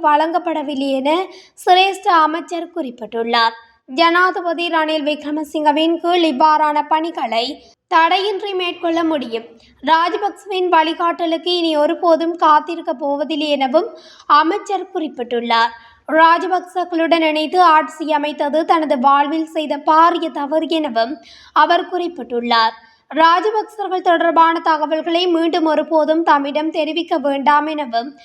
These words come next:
தனிப்பட்ட நட்பை அவ்வாறே பேண முடியும் எனவும் சிரேஷ்ட அமைச்சர் கடுமையாக தெரிவித்துள்ளார்.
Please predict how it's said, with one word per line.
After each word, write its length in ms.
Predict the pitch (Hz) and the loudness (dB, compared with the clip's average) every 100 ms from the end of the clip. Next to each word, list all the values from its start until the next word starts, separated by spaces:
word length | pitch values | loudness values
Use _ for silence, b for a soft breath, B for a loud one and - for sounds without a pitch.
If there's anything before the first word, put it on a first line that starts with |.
| b b _ | b b _
தனிப்பட்ட 640 | 339 339 359 392 403 381 | 0 2 -2 -6 -6 -2
நட்பை 520 | 339 320 - 339 330 | 0 0 0 -2 0
அவ்வாறே 540 | 277 277 349 339 339 339 | 2 2 2 2 0 -2
பேண 380 | - 302 339 | 0 2 2
முடியும் 360 | 330 330 285 311 | 0 0 -4 -2
எனவும் 460 | 320 320 269 233 277 b b _ - | -2 -2 -2 -4 -4 b b _ 0
சிரேஷ்ட 440 | 349 381 403 427 | 2 2 0 0
அமைச்சர் 560 | 370 330 330 - 339 330 | 2 2 0 -2 -2 2
கடுமையாக 720 | 311 302 330 359 339 330 320 | 2 2 0 0 0 -2 -6
தெரிவித்துள்ளார். 800 | 320 269 240 247 233 233 226 226 | -10 -10 -12 -8 -6 -2 0 0